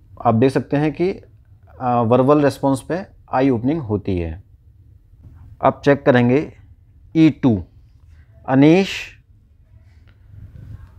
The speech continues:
पेन देने पर आंखें खुल गई, इसका मतलब ये हो गया ई टू। अब हम चेक करेंगे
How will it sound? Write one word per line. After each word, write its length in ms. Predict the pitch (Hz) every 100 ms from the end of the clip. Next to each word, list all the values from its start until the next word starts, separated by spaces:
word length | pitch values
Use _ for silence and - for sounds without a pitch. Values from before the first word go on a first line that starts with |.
| - - - - - - - -
पेन 200 | 139 143 139
देने 220 | 143 143
पर 220 | 139 165 - - - _ _ _ _ _ - - - - - - - - -
आंखें 220 | 131 139 147
खुल 200 | 139 117
गई, 180 | 110 92 95 - _ - -
इसका 200 | - -
मतलब 400 | 131 123 156 160 - - 113
ये 160 | 117
हो 160 | 131 123
गया 260 | 117 147 170 - -
ई 120 | 131
टू। 200 | - 113 80 - - _ - _ _ _ - - _ - - - - - - - - - - - - - - -
अब 80 | 147
हम 140 | 147
चेक 220 | 151 143 -
करेंगे 380 | 135 135 160